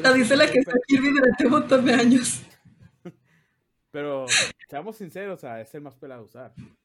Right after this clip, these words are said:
Speaker 2: La
Speaker 1: Sí.
Speaker 2: verdad, si hablamos,
Speaker 1: Pero, ey,
Speaker 2: ya, ya me
Speaker 1: ey,
Speaker 2: metí en tema bien ñoño.
Speaker 1: en Smash, en Smash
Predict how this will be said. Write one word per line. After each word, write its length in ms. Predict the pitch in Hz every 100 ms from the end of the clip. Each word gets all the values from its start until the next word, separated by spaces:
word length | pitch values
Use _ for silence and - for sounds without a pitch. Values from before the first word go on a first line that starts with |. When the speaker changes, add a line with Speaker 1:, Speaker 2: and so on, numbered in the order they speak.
| _ _ _ _ _ _ _ _ _ _ 143
Speaker 2:
La 120 | 143
Speaker 1:
Sí. 40 |
Speaker 2:
verdad, 260 | 139 156 139 - _ _ _ _ _ _ _
si 200 | - 143
hablamos, 380 | 131 151 220 -
Speaker 1:
Pero, 180 | 208 226
ey, 140 | 190 _ _ _ _ _ -
Speaker 2:
ya, 200 | 127 135
ya 180 | 131 156
me 60 |
Speaker 1:
ey, 40 | 220
Speaker 2:
metí 120 | 196
en 60 | 160
tema 120 | 143
bien 140 | 147
ñoño. 140 | 139 127
Speaker 1:
en 60 |
Smash, 560 | - _ 214 - - - _ _ -
en 240 | 240 226
Smash 480 | - 226 262 359